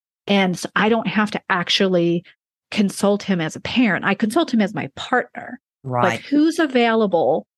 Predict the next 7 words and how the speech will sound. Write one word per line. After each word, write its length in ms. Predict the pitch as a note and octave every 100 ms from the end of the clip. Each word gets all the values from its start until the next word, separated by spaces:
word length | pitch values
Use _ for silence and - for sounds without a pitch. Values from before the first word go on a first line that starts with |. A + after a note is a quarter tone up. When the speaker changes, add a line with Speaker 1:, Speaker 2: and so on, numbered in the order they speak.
| _ _ _ _ _ _ _ -
Speaker 1:
to, 580 | - G#3+ F#3+ F3 E3+ F3 _ _ _ _ _ _
you 120 | F#3+ F3
know, 320 | D#3 C#3+ - _ -
let 240 | G3+ G3 F#3+
the 60 |
dogs 400 | F3 F3 F#3 -
out? 260 | D#2 -